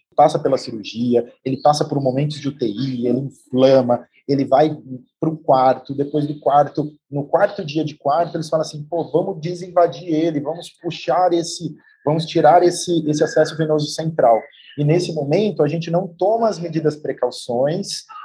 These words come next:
e ele faz uma embolia aérea. E o paciente morre em detrimento de uma embolia aérea. Era natural, era condizente ele morrer daquele, da, da, da embolia aérea? Fazia parte da doença dele? Não, não fazia.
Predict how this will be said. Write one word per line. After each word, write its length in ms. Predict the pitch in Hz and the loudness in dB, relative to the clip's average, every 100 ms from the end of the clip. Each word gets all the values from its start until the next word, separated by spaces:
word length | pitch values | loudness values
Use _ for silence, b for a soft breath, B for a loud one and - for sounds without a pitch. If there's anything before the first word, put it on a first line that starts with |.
| B | B
e 80 | 156 | 2
ele 160 | 165 175 | 2 4
faz 240 | 170 170 | 4 4
uma 100 | 170 | 2
embolia 380 | 170 165 160 165 | 0 2 6 8
aérea. 420 | 143 127 120 117 _ _ _ _ _ | 8 6 4 -4 _ _ _ _ _
E 80 | 135 | -6
o 80 | 139 | 0
paciente 480 | 139 - 147 147 | 0 0 -4 -4
morre 760 | 139 135 147 180 185 202 202 - _ - | -4 0 2 2 -2 -6 -12 -14 _ -6
em 160 | 160 | -2
detrimento 640 | 156 151 156 143 135 147 151 | 0 -2 -2 -4 -4 -4 -4
de 100 | 147 | -2
uma 160 | 147 | 0
embolia 340 | 147 147 147 156 | 0 0 4 6
aérea. 360 | 120 113 113 - - | 4 2 -4 -6 0
Era 340 | 175 208 160 | 4 8 6
natural, 920 | 135 143 165 - 143 - 143 156 123 - | 4 -4 -8 -8 0 2 4 2 0 0
era 220 | 131 - | 2 2
condizente 960 | - 151 156 135 107 117 170 185 - 131 | 2 -4 -6 -8 -8 -6 -6 -6 -8 -4
ele 160 | 131 | -4
morrer 560 | 127 131 - 139 170 151 | -4 -6 -6 0 0 2
daquele, 460 | 151 - - 120 b b b _ | 0 0 -6 -8 b b b _
da, 180 | 120 110 | -2 -2
da, 220 | 120 120 | 0 -2
da 180 | 107 123 | 0 -2
embolia 340 | 123 117 113 110 | -2 -4 0 4
aérea? 320 | 98 - 110 | 4 4 0
Fazia 300 | 120 120 131 | -4 -4 -4
parte 420 | - 160 180 160 | 0 0 2 0
da 80 | 135 | -2
doença 380 | 127 127 117 127 | -2 -6 -8 -2
dele? 260 | 165 131 | 0 0
Não, 400 | 117 139 135 110 | -4 0 0 0
não 180 | 117 120 | -6 -6
fazia. 420 | - 135 - - | 0 0 -2 -18